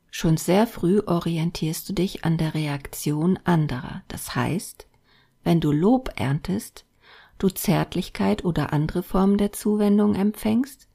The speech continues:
dann weißt du, dass du etwas gut gemacht hast.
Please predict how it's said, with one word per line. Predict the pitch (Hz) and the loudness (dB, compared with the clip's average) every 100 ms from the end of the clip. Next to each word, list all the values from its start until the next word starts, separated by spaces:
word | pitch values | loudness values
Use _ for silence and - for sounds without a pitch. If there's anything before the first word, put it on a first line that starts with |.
| _ _ _ | _ _ _
dann | 180 165 | 0 2
weißt | 160 151 165 - | 2 0 -2 -2
du, | 208 240 - _ _ | -2 -2 -8 _ _
dass | - 220 | -2 -2
du | - | 2
etwas | 233 226 - 254 - | 2 2 0 -2 0
gut | - 190 - | 4 4 4
gemacht | 147 139 139 - - | -6 -6 -8 -14 -16
hast. | - - | -20 -20